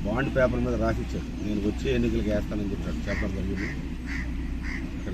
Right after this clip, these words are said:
దెబ్బగూడెంలో రామాలయం దగ్గర ఆపటం, మరి ఇలా వాగ్దానాలు ఇచ్చి తప్పుకున్న గత ప్రభుత్వాల కంట ఇవాళ మొట్టమొదటిసారి,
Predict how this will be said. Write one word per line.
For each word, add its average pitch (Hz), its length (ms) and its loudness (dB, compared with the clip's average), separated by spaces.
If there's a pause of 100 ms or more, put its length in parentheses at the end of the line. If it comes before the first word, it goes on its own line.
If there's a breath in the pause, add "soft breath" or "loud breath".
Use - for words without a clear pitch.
దెబ్బగూడెంలో 113 560 4
రామాలయం 107 500 4
దగ్గర 98 200 0
ఆపటం, 92 320 -2 (1800)
మరి 123 180 2 (540)
ఇలా 123 120 4
వాగ్దానాలు 139 600 6
ఇచ్చి 139 220 4
తప్పుకున్న 123 800 0
గత 117 80 -2 (220)
ప్రభుత్వాల 123 420 2
కంట 120 220 0 (320)
ఇవాళ 120 220 2
మొట్టమొదటిసారి, 120 840 4